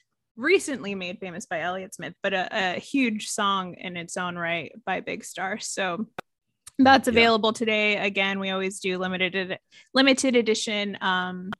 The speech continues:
Speaker 1: releases. So only releasing two hundred pieces of this, a hundred of each colorway. Get it now
Speaker 2: Awesome.
Speaker 1: because all the proceeds go to Muzak.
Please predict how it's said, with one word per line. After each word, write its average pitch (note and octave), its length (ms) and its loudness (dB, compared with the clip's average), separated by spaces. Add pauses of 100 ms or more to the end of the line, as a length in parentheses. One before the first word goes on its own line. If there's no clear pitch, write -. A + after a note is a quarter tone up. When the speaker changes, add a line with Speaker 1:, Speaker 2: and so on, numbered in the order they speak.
(140)
Speaker 1:
releases. G#3+ 680 2
So G3+ 360 0
only A3+ 240 6
releasing F#3+ 580 -2
two - 160 -2
hundred F3+ 260 -4
pieces F#3 420 -8
of F3+ 120 -4
this, E3+ 400 -2
a G3 60 -2
hundred F#3 320 -4
of D#3+ 80 -10
each - 200 -8
colorway. - 640 -6 (400)
Get D4 160 6
it D4+ 160 4
now G#3+ 380 8
Speaker 2:
Awesome. G3+ 120 6
Speaker 1:
because - 260 -2 (120)
all A3 180 10
the A#3 80 4
proceeds G#3+ 380 2
go F#3 140 -4
to F3+ 80 -6
Muzak. D#3 400 -4